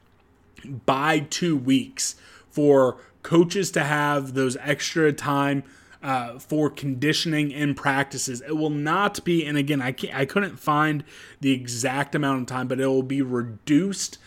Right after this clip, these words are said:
from their normal weeks of fall camp practice. So I think, you know, I, ah, man, I, I don't wanna throw numbers out that, that are wrong, but I think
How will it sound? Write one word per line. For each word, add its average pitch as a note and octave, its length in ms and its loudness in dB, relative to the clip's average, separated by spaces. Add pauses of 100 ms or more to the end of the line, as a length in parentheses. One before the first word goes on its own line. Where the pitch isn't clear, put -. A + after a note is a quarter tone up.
(180)
from D#3+ 220 0
their C#3 120 4
normal E3 880 4
weeks D#3 520 0
of C#3 340 0 (140)
fall C#3+ 320 4
camp C#3 320 -6
practice. C3 440 -6
So C#3 120 -2
I B2+ 60 -2
think, E3 280 -4 (640)
you E3 220 -2
know, B2 260 0
I, B2 160 -6 (320)
ah, E3 420 2
man, B2 500 -4
I, C#3+ 120 -2 (140)
I D3+ 80 -2
don't E3 160 0
wanna D#3+ 200 2
throw C#3+ 240 2
numbers C3+ 360 2
out B2+ 180 4
that, C3+ 320 -4
that B2+ 160 0
are A#2+ 80 -4
wrong, A#2 260 -4
but B2 200 -6 (440)
I D3+ 120 6
think G3+ 480 2